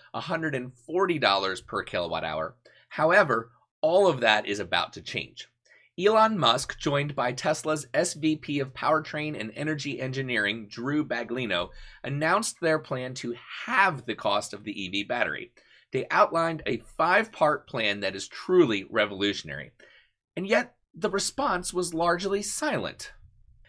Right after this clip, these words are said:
In fact, Tesla's hour and a half event and announcements actually sent their stock price tumbling in after-hours trading because analysts and investors were unable to grasp the significance of what had been shared. Spurred on by the climate change crisis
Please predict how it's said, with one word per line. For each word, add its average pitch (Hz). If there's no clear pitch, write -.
In 170
fact, 208
Tesla's 240
hour 180
and 226
a 190
half 175
event 151
and 147
announcements 131
actually 190
sent 147
their 139
stock 139
price 120
tumbling 160
in 107
after-hours 104
trading 151
because 185
analysts 214
and 170
investors 147
were 143
unable 175
to 147
grasp 135
the 123
significance 131
of 107
what 104
had 104
been 117
shared. 131
Spurred 220
on 156
by 135
the 110
climate 151
change 143
crisis 131